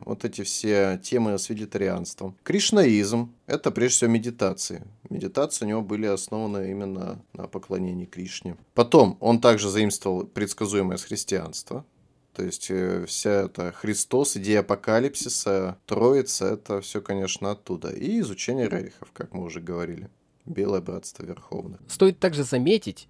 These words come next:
Speaker 2: что в период суда над Кривоноговым и Мариной Цвигун к Великому Белому Братству Болгарии обращались журналисты, и те абсолютно открестились от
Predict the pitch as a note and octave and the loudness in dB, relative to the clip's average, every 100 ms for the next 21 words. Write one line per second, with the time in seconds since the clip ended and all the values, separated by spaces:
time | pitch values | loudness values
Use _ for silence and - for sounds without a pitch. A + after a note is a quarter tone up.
0 | _ - - - B2 A2+ G#2+ F#2+ - _ | _ -10 -2 4 8 8 6 4 -2 _
1 | - - F3+ F3 D#3+ C#3 - D#3 D3 D3+ | -12 -2 4 6 6 4 0 2 8 8
2 | A2+ F#2+ _ - B2 G#2+ - _ - - | 8 4 _ -4 2 2 0 _ -20 -4
3 | A#2+ A#2 G#2+ E3 B3 C#3+ G2 E2 - - | 0 2 4 4 4 2 0 -4 -8 -2
4 | A#2 G#2 F#2+ F2+ D#2+ C2+ G1+ G1+ G1+ G#2+ | 0 2 0 0 -4 -6 -10 -10 -4 2
5 | A2+ G#2+ F#2+ - B2+ A#2+ F#2+ E2 - D#3 | 4 4 0 -2 0 2 0 -2 2 6
6 | D#3 D3+ C#3+ C3+ A2 C3+ G3 - D#3 D3 | 10 10 10 8 6 4 4 4 4 6
7 | D#3 C#3 C3+ D3 - A#2+ A2+ A#2+ D#3+ A#3 | 6 6 8 6 6 2 6 6 8 8
8 | E3 G#2+ - - _ - B2 C3+ - G#3+ | 6 4 0 -10 _ -2 4 6 8 8
9 | F3+ E3+ F3+ G3 D#3 - - F2 - - | 8 6 4 4 4 2 -4 -6 -8 -2
10 | B2 G#2 D3 A3+ F3+ B2+ - B2 D#3 G3+ | -2 0 4 6 6 2 0 0 2 6
11 | D3+ - D#3 - - C#3+ F#2+ - - - | 6 6 2 2 2 2 2 -2 -6 -2
12 | F#2+ | -2